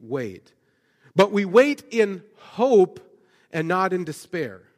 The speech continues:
See, it's easy in the midst of this waiting, it's easy to get, to get frustrated and cynical and despairing 'cause we're just watching the world fall apart all around us, right? People say, "Ah, we're watching the world go to hell in a handbasket."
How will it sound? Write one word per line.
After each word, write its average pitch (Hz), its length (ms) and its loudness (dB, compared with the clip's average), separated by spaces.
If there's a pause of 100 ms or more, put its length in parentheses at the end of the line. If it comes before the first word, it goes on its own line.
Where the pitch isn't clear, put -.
(1040)
See, 220 180 0
it's 214 220 0
easy 247 460 4
in 196 100 4
the 190 60 4
midst 226 320 2
of 175 120 -6
this 208 280 6
waiting, 202 460 4
it's 170 200 -4
easy 240 340 -2
to 190 80 4
get, 175 300 -2 (300)
to 196 80 -2
get 170 280 0
frustrated 233 840 2
and 139 160 -6
cynical 233 800 -4
and 156 160 -8
despairing 233 720 2
'cause 156 160 -14
we're 165 80 -4
just 170 300 -6
watching 233 460 -6
the 220 60 0
world 202 320 0
fall 185 220 -4
apart 147 320 -6
all 135 160 -10
around 120 320 -14
us, 95 180 -20
right? 143 280 -12 (420)
People 170 220 -6
say, 143 60 -10
"Ah, 262 260 4
we're 233 100 2
watching 226 380 -2
the 196 60 -2
world 202 260 0
go 196 120 -2
to 156 80 -8
hell 202 220 -4
in 190 60 -6
a 165 40 -4
handbasket." 117 720 -12